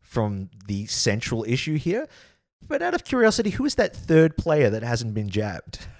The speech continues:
<laughs> Could it be Sasha Shane? <laughs> We know he's a giant prick,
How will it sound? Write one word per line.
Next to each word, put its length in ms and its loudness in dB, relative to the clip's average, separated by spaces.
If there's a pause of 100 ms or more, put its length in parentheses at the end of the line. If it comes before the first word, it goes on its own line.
(140)
<laughs> 960 -12
Could 180 4
it 160 0
be 340 2 (300)
Sasha 420 4
Shane? 480 2 (280)
<laughs> 80 4 (320)
We 100 4
know 200 10
he's 140 8
a 80 6
giant 500 4
prick, 460 2